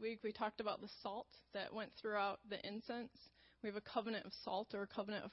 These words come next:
friendship with the Father, and that's from where all of our worship springs out of.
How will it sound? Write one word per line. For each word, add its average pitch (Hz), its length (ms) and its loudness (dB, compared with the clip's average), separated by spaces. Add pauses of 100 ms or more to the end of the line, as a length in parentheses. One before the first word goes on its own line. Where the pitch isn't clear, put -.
(100)
friendship 208 400 0 (160)
with 208 160 -4
the 202 160 -4
Father, 208 400 2 (320)
and 208 120 2
that's 208 240 2 (220)
from 208 180 2
where 190 200 0
all 196 200 4
of 190 100 0
our 185 120 4
worship 185 380 0
springs 185 400 -4
out - 160 -2
of. 208 120 -4